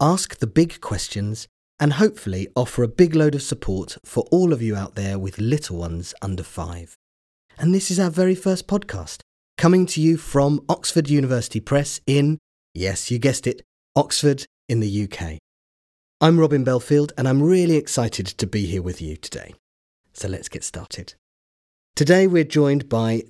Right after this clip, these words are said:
Jess, who is mum to Eli and Rufus, who recently started school.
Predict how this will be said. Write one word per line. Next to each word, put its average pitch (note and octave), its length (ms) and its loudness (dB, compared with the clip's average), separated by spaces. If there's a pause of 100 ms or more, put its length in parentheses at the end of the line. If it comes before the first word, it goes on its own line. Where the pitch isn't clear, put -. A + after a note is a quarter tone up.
Jess, - 520 -2 (140)
who G#2+ 140 0
is G2+ 200 -4
mum G#2+ 380 0
to - 300 -6
Eli G2+ 400 -2
and G2 220 -6
Rufus, C#3 480 -2
who - 180 -6
recently E3 440 -2
started F3+ 360 -2
school. - 460 -4